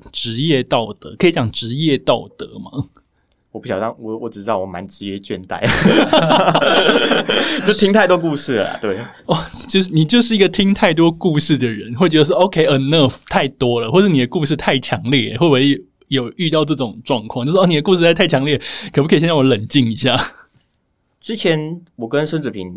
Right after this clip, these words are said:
Speaker 2: 在聊天的时候，其实他有，他有提过，就是我采访这么多，其实真的是比较，我们说机灵人也好，或者是社会里面非常弱势的人，你会不会就是长期在这种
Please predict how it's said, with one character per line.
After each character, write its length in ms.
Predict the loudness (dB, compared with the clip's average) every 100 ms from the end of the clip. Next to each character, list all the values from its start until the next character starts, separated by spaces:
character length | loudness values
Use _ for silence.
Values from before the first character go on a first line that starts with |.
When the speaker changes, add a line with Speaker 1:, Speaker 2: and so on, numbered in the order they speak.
| -8
Speaker 2:
在 180 | -4 -2
聊 140 | -4
天 160 | -6 -6
的 60 | -8
时 160 | -8
候， 140 | -10 -10
其 120 | -10
实 80 | -4
他 140 | -2
有， 100 | -2
他 160 | -4 -4
有 80 | -4
提 180 | -8 -16
过， 260 | -12 -12 -8
就 120 | -8
是 400 | -6 -6 -8 -14 _ _ _ _ _ _
我 100 | -10
采 200 | -2 -2
访 120 | -2
这 80 | -4
么 140 | -6
多， 560 | -6 -4 -4 -4 -6 -12 _ _ _ _ _
其 260 | -10 -6
实 60 | -4
真 160 | -4
的 80 | -4
是 240 | -4 -8 -10
比 120 | -12
较， 440 | -4 -2 0 -4 -12 _
我 120 | -18 -12
们 100 | -12 -14 -12
说 200 | -4 -4
机 220 | -4 -6
灵 220 | -6 -8
人 160 | -12 -12
也 120 | -12
好， 240 | -12 -16 _
或 100 | -6
者 120 | -6
是 280 | -10 -12 -14 _ _
社 200 | -8 -4
会 100 | -4
里 100 | -4
面 160 | -6 -6
非 80 | -6
常 100 | -4
弱 180 | -4
势 180 | -6 -10
的 100 | -14
人， 160 | -18 -16
你 60 | -8
会 60 | -8
不 80 | -2
会 160 | -4 -4 _ _ _ _ -20 _ _
就 100 | -12
是 80 | -10
长 340 | -10 -4 -4 -4
期 160 | -6
在 160 | -4 -4
这 140 | -4
种 180 | -8 -10